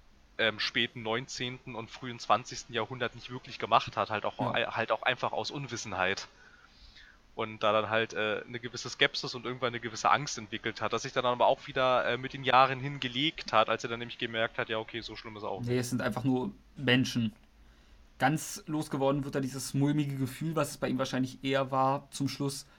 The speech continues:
Speaker 2: nie sein.
Speaker 1: Nee, wahrscheinlich nicht.
Speaker 2: Aber das ist halt auch, wenn du jetzt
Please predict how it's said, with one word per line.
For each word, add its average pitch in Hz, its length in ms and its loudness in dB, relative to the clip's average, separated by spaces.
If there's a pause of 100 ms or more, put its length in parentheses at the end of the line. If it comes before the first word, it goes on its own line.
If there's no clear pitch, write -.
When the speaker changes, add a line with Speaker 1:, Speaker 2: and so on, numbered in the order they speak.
(140)
Speaker 2:
nie 131 220 2
sein. 175 500 4 (920)
Speaker 1:
Nee, 104 160 2
wahrscheinlich 101 400 -2
nicht. 95 160 -8
Speaker 2:
Aber 147 160 2
das 143 120 0
ist 143 120 -2
halt 131 200 4
auch, 131 360 2 (100)
wenn 135 260 0
du 131 60 2
jetzt - 640 -4